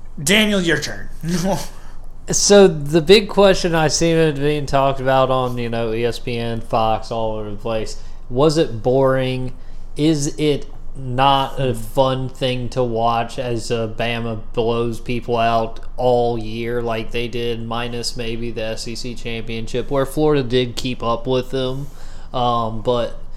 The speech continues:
Speaker 2: you still had never really doubted that game. You know, you knew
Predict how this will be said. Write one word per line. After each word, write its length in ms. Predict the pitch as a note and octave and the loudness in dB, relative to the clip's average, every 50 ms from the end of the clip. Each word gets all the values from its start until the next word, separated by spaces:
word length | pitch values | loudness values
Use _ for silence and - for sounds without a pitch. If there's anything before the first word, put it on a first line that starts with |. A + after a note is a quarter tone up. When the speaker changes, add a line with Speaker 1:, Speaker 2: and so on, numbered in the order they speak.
| - - - | -8 -8 -6
Speaker 2:
you 80 | - C#3+ | -6 -6
still 380 | - - - D3+ C#3 C3 B2 A#2 | -4 -2 0 2 2 2 2 2
had 180 | B2 C3+ C3 | 0 -2 -2
never 300 | B2+ C3 B2+ A#2+ B2 B2 | -2 -2 0 0 0 0
really 280 | B2 B2 B2 A#2+ A2+ G#2+ | 2 2 2 2 0 -2
doubted 720 | G2+ G2+ G#2+ A2+ A#2+ A#2+ A#2+ A#2 A#2+ A#2+ A#2+ A#2+ C3 C3 - - - - - | -4 -4 -2 -2 -2 0 -2 -2 -4 -4 -6 -6 -8 -10 -12 -14 -16 -10 -6
that 320 | - A#2+ A#2 A#2 - C#3+ A#2+ | -4 -4 -4 -4 -4 -4 -2
game. 580 | B2 A#2 A#2 A#2+ A#2 A#2+ A#2+ A#2+ A#2+ B2 B2 - - - - - - - - - - | -2 -2 -2 -4 -6 -6 -6 -8 -8 -10 -10 -10 -10 -10 -10 -10 -10 -12 -10 -8 -6
You 100 | B2 A2+ | -6 -4
know, 260 | A#2 A2+ A2 A2+ A2+ | -4 -4 -4 -2 -2
you 200 | A#2 A#2 A#2+ A#2+ | -4 -4 -4 -4
knew 460 | A#2+ A#2+ A#2+ A#2+ A#2 A2+ A#2 A#2 A2+ | -4 -4 -4 -4 -2 -2 -2 -4 -4